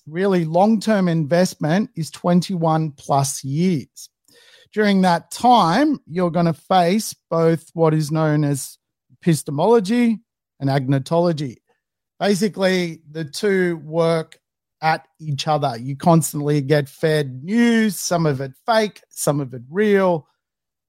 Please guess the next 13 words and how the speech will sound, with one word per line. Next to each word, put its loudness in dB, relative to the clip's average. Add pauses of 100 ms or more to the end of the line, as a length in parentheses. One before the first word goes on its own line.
(100)
Your 2
job -2
as 0
a -2
property -2
investor 0 (160)
is -2
to -2 (120)
go 0
the -8
distance. -2 (880)
So, 4 (320)
uh, 2